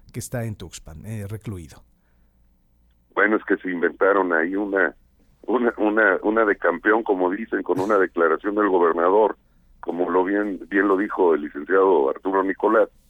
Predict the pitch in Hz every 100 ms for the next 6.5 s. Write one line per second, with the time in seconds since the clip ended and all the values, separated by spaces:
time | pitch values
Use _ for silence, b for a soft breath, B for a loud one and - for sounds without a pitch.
0 | _ _ _ 107 101 110 120 104 107 107
1 | 104 101 101 98 - 95 95 98 120 104
2 | 92 - _ _ _ _ _ 92 98 120
3 | 120 117 101 92 - 90 90 95 107 107
4 | - 95 92 90 - 87 85 110 113 98
5 | 85 _ - 104 107 104 87 85 87 87
6 | 85 101 113 113